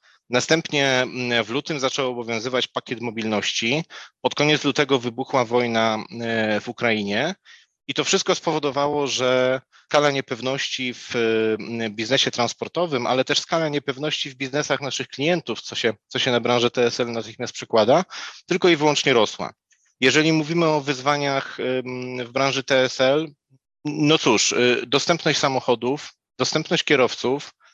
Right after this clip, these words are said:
to jest temat nie nowy, natomiast te działania czy te, mm, elementy, o których wspomniałem przed chwilą, e, tylko i wyłącznie ten problem po-, pogłębiły. Gwałtowne wzrosty cen paliw, gwałtowny wzrost inflacji związany z tym wzrost kosztów prowadzenia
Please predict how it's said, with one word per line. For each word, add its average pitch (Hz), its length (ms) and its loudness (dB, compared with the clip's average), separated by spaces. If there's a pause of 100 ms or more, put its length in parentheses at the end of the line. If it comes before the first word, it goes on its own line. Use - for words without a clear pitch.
(260)
to 123 100 2
jest 135 260 2
temat 135 320 2
nie 131 120 0
nowy, 127 480 0
natomiast 120 800 -4
te - 120 -2
działania 131 440 0
czy 123 140 -6
te, 120 380 2
mm, 113 460 -8 (280)
elementy, 123 360 -2
o 131 40 -2
których 127 220 -10
wspomniałem 127 520 0
przed - 180 -6
chwilą, 117 640 0
e, 107 300 -2
tylko 143 300 -4
i 131 60 0
wyłącznie 123 360 -4
ten 120 180 -8
problem 120 400 -2
po-, 113 400 0
pogłębiły. 113 640 -2 (400)
Gwałtowne 160 480 2
wzrosty 135 380 -4
cen 123 300 -2
paliw, 110 500 -2 (420)
gwałtowny 147 500 2
wzrost 135 340 -2
inflacji 131 640 -4
związany 120 480 -2
z - 60 -10
tym 123 160 -8
wzrost 120 260 -2
kosztów - 360 -4
prowadzenia 120 640 4